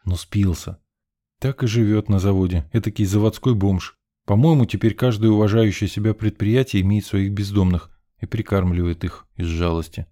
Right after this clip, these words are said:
Смешно». Резник, освободив Турецкого от навязчивого сервиса местного астролога, сам будто повеселел и заметно стал деликатничать. «Надеюсь,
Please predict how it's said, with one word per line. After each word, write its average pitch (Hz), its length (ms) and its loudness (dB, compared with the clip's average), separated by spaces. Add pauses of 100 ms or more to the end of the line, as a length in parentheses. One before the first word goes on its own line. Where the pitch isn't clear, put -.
(360)
Смешно». 107 600 -6 (640)
Резник, 101 400 0
освободив 92 480 -4
Турецкого 90 520 -4
от 85 120 -6
навязчивого 87 580 -2
сервиса 82 640 -4
местного 85 420 -4
астролога, 120 580 -2 (280)
сам 120 340 0
будто 101 240 -4
повеселел 104 720 -2 (220)
и 117 100 -6
заметно 110 480 0
стал 85 280 -4
деликатничать. - 840 -8 (300)
«Надеюсь, 92 560 2